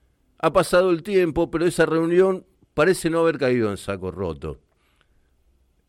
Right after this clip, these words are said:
Como no ha caído en saco roto, creemos, se puede pe-, pensar, se empieza a evidenciar la lucha de tantas y tantas personas, organizaciones, instituciones,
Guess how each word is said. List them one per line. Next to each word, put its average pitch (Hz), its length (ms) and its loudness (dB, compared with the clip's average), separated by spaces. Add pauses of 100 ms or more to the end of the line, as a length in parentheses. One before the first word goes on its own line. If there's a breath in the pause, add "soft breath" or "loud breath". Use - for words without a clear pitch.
(1080)
Como 127 300 -2
no 160 140 2
ha 160 80 -2
caído 151 320 2
en 131 80 0
saco 131 280 -2
roto, 123 480 -2
creemos, 123 640 0 (220)
se - 180 -12
puede 117 360 0
pe-, 98 420 -6 (160)
pensar, 120 640 0
se 98 100 -8
empieza 110 360 -6
a - 20 -2
evidenciar 104 720 -2 (640 soft breath)
la 160 140 0
lucha 185 240 2
de 131 80 2
tantas 143 500 4
y 107 80 -6
tantas 139 320 0
personas, 120 680 0
organizaciones, 104 1040 -2
instituciones, 101 1120 -2